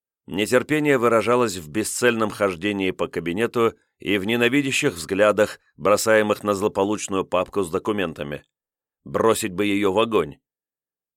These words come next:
Опасные бумаги с опасными признаниями. Скорее всего, их подбирали специально – но по ним выходило, что чуть ли не всю старую гвардию можно хоть сейчас отправлять на виселицу. Доказательств, свидетельств, показаний очевидцев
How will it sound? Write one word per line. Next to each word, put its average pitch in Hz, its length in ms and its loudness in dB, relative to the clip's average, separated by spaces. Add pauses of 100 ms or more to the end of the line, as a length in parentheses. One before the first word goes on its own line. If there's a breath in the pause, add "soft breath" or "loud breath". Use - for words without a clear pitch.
Опасные 104 580 0
бумаги 101 480 0
с 104 140 -2
опасными 98 560 -2
признаниями. 87 920 -4 (480)
Скорее 104 460 2
всего, 127 320 2
их - 240 -2
подбирали 107 480 2
специально – 90 720 -2 (480)
но 92 200 -2
по 107 100 0
ним 135 220 2
выходило, 127 520 2
что 107 200 0
чуть 117 260 -4
ли 107 100 -4
не 113 120 -2
всю 117 220 -2
старую 98 400 2
гвардию 110 600 2 (220 soft breath)
можно 110 320 0
хоть 113 220 0
сейчас 107 460 0
отправлять 92 680 2
на 101 180 -2
виселицу. 78 680 -8 (800)
Доказательств, 98 1000 -2
свидетельств, 104 920 -2
показаний 107 580 2
очевидцев 104 680 -4